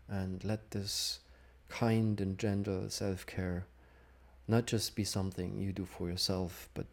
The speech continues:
from there let it flood into the world and let this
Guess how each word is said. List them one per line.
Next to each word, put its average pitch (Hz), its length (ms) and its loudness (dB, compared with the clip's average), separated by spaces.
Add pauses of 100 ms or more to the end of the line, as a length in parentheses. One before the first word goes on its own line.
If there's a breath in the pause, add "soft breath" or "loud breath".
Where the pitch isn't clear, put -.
from 110 420 8
there 90 360 4
let 92 260 0
it 90 180 -8
flood - 1120 -2
into - 180 -6
the - 100 -6
world 87 500 -4
and - 240 -12
let 90 100 -6 (140)
this - 320 -8